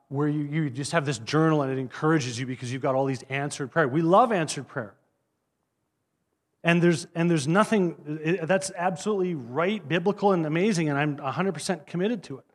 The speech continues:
But there is something formative in prayer where God moves through the rhythms, the rhythms of prayer, and shifts, brings about shifts and changes.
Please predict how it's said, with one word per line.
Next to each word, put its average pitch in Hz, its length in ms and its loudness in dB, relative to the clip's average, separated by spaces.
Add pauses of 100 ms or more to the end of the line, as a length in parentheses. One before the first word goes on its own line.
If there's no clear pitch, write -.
(640)
But 175 120 0
there 208 160 10
is 214 120 6
something 254 420 4
formative 269 640 4
in 208 160 4
prayer 151 460 2 (160)
where 170 300 2
God 196 420 6
moves 202 580 4
through 208 180 -2
the 156 120 0
rhythms, 143 920 -2 (640)
the 165 60 6
rhythms 220 680 6 (160)
of 151 240 0
prayer, 175 260 6
and 143 260 -4
shifts, - 560 -4 (120)
brings 208 260 0
about 196 260 0
shifts - 440 -4
and 165 120 -6
changes. 151 680 -8